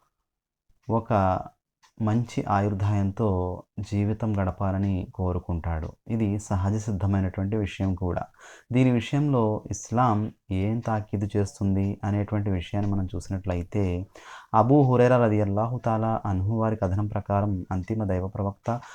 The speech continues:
ముహమ్మద్ సల్లల్లాహు అలైహి వసల్లం వారి విధంగా తెలియజేశారు, "మీరు మరణాన్ని ఎట్టి పరిస్థితుల్లోనూ కోరుకోకండి, ఇంకా అల్లాహ్ను మరణం కోసం ఎప్పటికీ ప్రార్థించకండి.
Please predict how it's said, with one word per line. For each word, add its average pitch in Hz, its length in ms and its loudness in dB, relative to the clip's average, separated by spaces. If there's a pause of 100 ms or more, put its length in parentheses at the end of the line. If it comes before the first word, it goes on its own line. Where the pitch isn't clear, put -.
(260)
ముహమ్మద్ 113 300 2
సల్లల్లాహు 104 600 0
అలైహి 104 440 2
వసల్లం 98 480 -2
వారి 101 200 0
విధంగా 98 340 -2
తెలియజేశారు, 87 800 -2 (460)
"మీరు 107 500 4 (100)
మరణాన్ని 101 600 0
ఎట్టి 95 220 -4
పరిస్థితుల్లోనూ 104 640 -2
కోరుకోకండి, 90 880 -2 (420)
ఇంకా 110 440 0 (100)
అల్లాహ్ను 110 520 0
మరణం 95 400 0
కోసం 110 520 -4
ఎప్పటికీ 104 480 -4
ప్రార్థించకండి. 90 960 -4